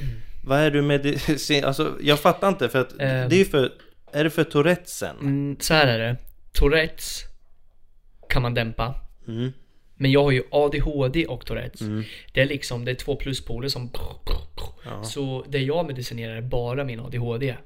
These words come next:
Speaker 1: Okej.
Speaker 2: För så länge jag har ork, är pigg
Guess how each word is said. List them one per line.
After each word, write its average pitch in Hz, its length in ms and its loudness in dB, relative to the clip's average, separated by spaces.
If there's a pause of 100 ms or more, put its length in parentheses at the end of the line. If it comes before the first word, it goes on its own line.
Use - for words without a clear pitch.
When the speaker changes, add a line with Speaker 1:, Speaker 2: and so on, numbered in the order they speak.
(160)
Speaker 1:
Okej. 113 400 -8
Speaker 2:
För 131 80 -2
så 135 120 -2
länge 147 280 0
jag 123 460 -2
har - 360 -8
ork, 190 360 -2
är 131 60 -6
pigg 143 640 2